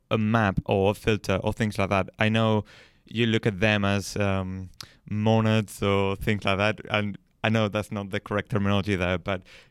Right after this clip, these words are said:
you look at it from the functional, like, pure functional point of view. But for me, that I'm,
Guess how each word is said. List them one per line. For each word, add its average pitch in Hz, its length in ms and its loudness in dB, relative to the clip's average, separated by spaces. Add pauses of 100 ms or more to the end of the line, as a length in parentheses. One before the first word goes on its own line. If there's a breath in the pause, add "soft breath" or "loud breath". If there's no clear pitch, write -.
you 110 120 -2
look 107 200 -2
at 104 40 -2
it - 140 -4
from 107 200 -6
the 98 120 -4
functional, 101 680 -6
like, 92 200 -4
pure 104 260 2
functional 101 400 0
point 101 240 0
of 87 80 -4
view. 104 280 2 (600 loud breath)
But 117 140 0
for 117 120 -2
me, 117 300 0
that 101 180 0
I'm, 110 140 -4